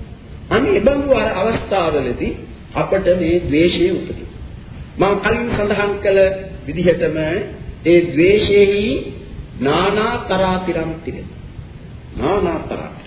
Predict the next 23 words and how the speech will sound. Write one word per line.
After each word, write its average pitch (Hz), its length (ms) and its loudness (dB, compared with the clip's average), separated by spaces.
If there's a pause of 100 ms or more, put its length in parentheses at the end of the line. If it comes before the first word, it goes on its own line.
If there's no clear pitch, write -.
(100)
එක 135 220 0
ආකාර 202 500 0
නෙවෙයි. 156 380 -4 (460)
ඒ 247 180 6 (240)
අපි 214 320 -4 (160)
තරහ 220 300 0 (100)
වෙයි 254 260 4
කියලා, 226 420 0 (600)
නරක 185 400 2
සිතක් 247 440 0
වෙයි 240 240 0
කියලා 180 580 2
සලකන්නට 190 800 0
පුරුදු 185 340 -2
වෙලා 156 340 2
තිබෙන්නේ. 127 520 -2 (420)
ඒ 196 240 8
තරහව 247 600 2 (180)
බහුල 214 380 4
වශයෙන් 247 420 4 (400)
බොහොම 202 300 6 (720)
මේ 156 300 4 (160)
ඝන 196 240 4